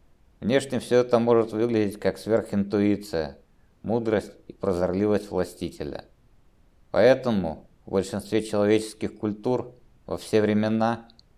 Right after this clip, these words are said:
присутствует фигура верховного властителя. Царь, король, президент, премьер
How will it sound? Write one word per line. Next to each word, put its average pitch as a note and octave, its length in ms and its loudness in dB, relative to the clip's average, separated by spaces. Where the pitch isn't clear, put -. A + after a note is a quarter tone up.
присутствует B2 560 -2
фигура A2 460 4
верховного G#2 680 2
властителя. F2 800 -2
Царь, G2+ 460 4
король, G2 380 2
президент, F#2+ 800 -2
премьер F2+ 560 0